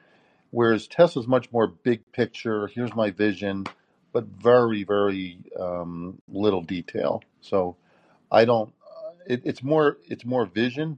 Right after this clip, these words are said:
but not detail. And I think you need to do both. And, you know, look, Elon said something which I thought was interesting, and I agree with him a hundred percent. You know, it's, it's all about, you could, you could, it's all about inspiration, and, uh, everybody can, can say they wanna do something.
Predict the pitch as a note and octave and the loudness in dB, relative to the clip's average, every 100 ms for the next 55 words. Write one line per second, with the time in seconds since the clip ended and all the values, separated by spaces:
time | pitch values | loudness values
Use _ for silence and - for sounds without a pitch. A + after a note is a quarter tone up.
0 | - A2 G2 F#2+ - F2 - G2 - _ | -6 -4 -2 -4 -4 -12 -8 -8 -10 _
1 | - G2+ F#2 - A2 A2 G2 F#2 - - | -10 -8 -8 -10 -12 -10 -8 -8 -10 -2
2 | - - - - - - E3+ F3+ - - | -2 -2 -8 -20 -20 -4 0 2 2 0
3 | D3 F3+ C3 C#3+ - C3 A2 A2 A#2+ A2+ | -2 -2 -2 -2 -2 -4 -4 -4 -4 -4
4 | A#2 C#3 A2 G2+ B2+ A2 B2+ A#2+ F#2+ G2 | -6 -8 -6 -4 -4 -4 -6 -6 -6 -8
5 | G#2 F#2 B2 G2 _ _ _ _ _ - | -10 -8 -6 -6 _ _ _ _ _ -2
6 | G#2 G#2+ _ A#2+ - - - C3+ C3+ C3+ | -2 -2 _ -12 -10 -8 -2 2 4 4
7 | A2+ A2 A2+ A#2 A#2 A2+ A#2+ G#2 G#2 - | 6 6 6 -2 -12 -14 -14 -14 -18 -20
8 | _ _ - - D3 C3+ A#2+ B2+ A#2+ - | _ _ -8 0 2 6 4 4 -4 -6
9 | A#2 A2+ A2 - G#2+ G#2 G#2+ - G#2 G2 | -2 -2 -4 -8 -8 -10 -16 -12 -10 -10
10 | G2 - - - - B2 - _ _ C#3+ | -12 -16 -20 -16 -14 -14 -18 _ _ 4
11 | F3+ D#3+ C#3 - A2 _ A#2+ - G#2 F#2+ | 6 6 4 0 -18 _ -20 -14 -12 -8
12 | - A2+ G2+ F#2+ G2 F2+ F#2+ F#2+ - F2 | 0 0 0 -4 -6 -6 -8 -8 -6 -8
13 | - F#2 F#2 | -8 -14 -14